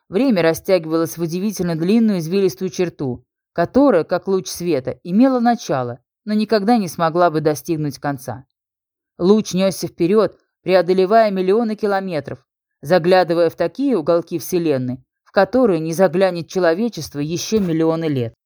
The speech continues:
Проникая в скопление черных карликов и белых гигантов,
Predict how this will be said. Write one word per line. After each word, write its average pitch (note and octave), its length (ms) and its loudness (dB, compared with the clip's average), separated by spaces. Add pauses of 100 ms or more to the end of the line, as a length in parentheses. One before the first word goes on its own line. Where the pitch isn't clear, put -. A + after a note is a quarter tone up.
(760)
Проникая F#3+ 580 4
в D3+ 60 -4
скопление F#3 580 -2
черных F3 460 0
карликов E3 520 0
и - 100 -10
белых E3+ 340 0
гигантов, E3+ 600 -2